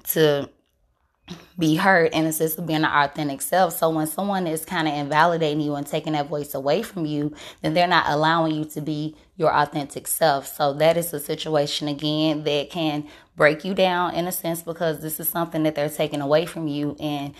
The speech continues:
the only thing that you really can stand on is your words. Your word is your bond. So when somebody is taking your words away,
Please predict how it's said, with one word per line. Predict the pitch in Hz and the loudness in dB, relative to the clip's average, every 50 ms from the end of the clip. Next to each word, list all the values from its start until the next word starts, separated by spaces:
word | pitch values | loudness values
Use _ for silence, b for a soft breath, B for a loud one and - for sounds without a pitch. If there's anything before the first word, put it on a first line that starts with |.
| B B B B | B B B B
the | - 147 143 - | 0 0 4 6
only | - 185 202 233 247 262 | 6 6 6 4 2 -2
thing | 254 254 - 202 190 190 185 180 | -2 -2 -2 -2 -2 -2 -2 2
that | 175 175 175 175 - | 2 2 2 0 -2
you | 190 180 | -6 -4
really | 165 175 175 170 170 | -2 0 0 0 0
can | 165 170 160 | -2 -4 -4
stand | 151 - - 170 175 175 170 165 | -6 -4 -2 0 0 0 2 2
on | 160 156 151 143 139 | 2 2 2 0 -2
is | 147 139 135 | -2 -2 -2
your | 147 143 | -2 0
words. | 143 151 160 156 143 135 120 117 117 - - | 2 2 2 4 2 0 -2 -6 -8 -10 -6
Your | 143 147 | -4 -4
word | 143 156 165 170 170 160 | 0 2 4 4 4 2
is | 156 147 | 0 -2
your | 151 147 | -4 -2
bond. | 143 143 151 147 143 135 135 139 | 0 0 0 0 0 -2 -4 -4
So | - - 147 | -2 -2 -2
when | 143 143 143 | -2 -2 -4
somebody | - - 185 208 220 220 214 202 190 175 | -2 -2 2 4 4 4 4 2 0 -2
is | 165 165 | -4 -4
taking | - 185 180 180 - 165 | -4 -4 -4 -2 -4 -4
your | 156 147 | -2 -2
words | 147 143 147 151 156 160 156 156 | 0 2 2 2 2 2 -2 -4
away, | - 165 165 160 156 156 151 156 151 | -2 -2 0 0 0 0 -2 -4 -6